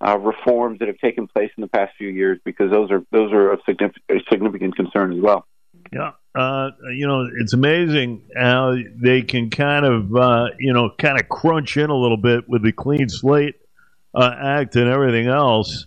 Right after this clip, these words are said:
Speaker 2: Uh, but, uh, so many other different areas, even, you know, the reports today that the murder rate has, uh, dropped, uh, in our city. Um, but, uh, with that being said, there are other areas as well.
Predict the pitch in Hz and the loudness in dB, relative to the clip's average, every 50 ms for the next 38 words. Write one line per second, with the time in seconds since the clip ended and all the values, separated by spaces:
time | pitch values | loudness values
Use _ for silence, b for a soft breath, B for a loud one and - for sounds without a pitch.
0 | _ _ _ _ _ _ _ _ _ _ - 120 117 117 117 117 117 117 113 107 | _ _ _ _ _ _ _ _ _ _ 2 2 2 4 2 2 0 0 -2 -6
1 | - _ _ _ - - 110 95 123 131 131 131 113 - _ - - 131 127 127 | -10 _ _ _ -20 -10 -2 0 2 2 2 0 -2 -6 _ -4 0 0 2 2
2 | 127 127 123 123 123 110 - _ _ _ _ _ - - - 95 135 180 202 208 | 2 2 0 0 -2 -4 -8 _ _ _ _ _ -18 -14 -6 -2 0 0 2 2
3 | 196 180 160 156 165 160 139 113 - 143 156 160 - 127 120 123 131 147 151 151 | 2 2 2 2 2 2 0 0 0 0 0 0 0 -2 -2 0 0 0 2 2
4 | 139 123 107 101 117 135 139 147 143 127 110 123 127 - _ - 135 127 120 113 | 2 2 2 2 0 0 0 0 -2 -2 -4 -8 -10 -12 _ -2 0 2 2 2
5 | 110 113 113 107 - - 147 139 135 110 - - 117 120 127 139 139 135 123 110 | 2 2 2 2 2 2 2 2 2 0 -2 -2 -2 0 2 4 2 2 2 2
6 | 110 107 95 - _ _ _ _ _ _ _ _ _ _ _ _ _ _ - 120 | 0 0 -2 -4 _ _ _ _ _ _ _ _ _ _ _ _ _ _ -8 -2
7 | 98 92 120 120 117 113 113 113 110 107 110 110 - 117 113 120 147 180 180 160 | 0 2 4 4 4 4 2 2 2 2 0 -2 -4 -2 0 0 2 2 2 0
8 | 135 120 113 110 107 107 98 - _ _ _ _ _ - 107 110 107 107 107 101 | 2 2 2 2 0 0 -2 -6 _ _ _ _ _ -4 0 2 2 4 4 2
9 | 98 92 107 101 98 90 107 110 127 143 147 143 110 - - 117 113 107 107 104 | 2 2 2 2 2 2 2 2 2 2 0 -2 -4 -2 0 2 2 2 2 0
10 | - 117 120 120 120 113 107 101 101 95 - - - - 131 143 139 123 101 92 | -2 0 0 0 2 2 2 2 2 0 -2 -4 -2 0 2 2 2 2 0 -2
11 | 95 - _ _ _ _ _ _ _ _ _ _ _ - 113 107 107 107 104 104 | -4 -8 _ _ _ _ _ _ _ _ _ _ _ 0 2 4 4 4 4 2
12 | 104 - _ - 104 87 80 107 147 160 156 135 - - - - - 123 - - | 0 -4 _ -14 -14 -4 0 2 2 4 2 0 0 -2 -2 -2 -2 -2 -2 -2
13 | 113 110 107 113 127 131 127 113 92 120 120 117 113 101 95 - - 139 151 160 | 0 2 4 4 4 2 0 0 0 0 0 0 0 -2 -4 -4 0 0 0 0
14 | 147 120 107 110 127 135 123 120 120 120 123 123 117 110 110 104 87 95 95 85 | 0 0 0 0 2 2 2 2 2 2 2 2 2 2 0 0 0 -2 -4 -2
15 | 98 113 131 143 139 113 87 - _ | 2 2 2 2 2 0 -2 -6 _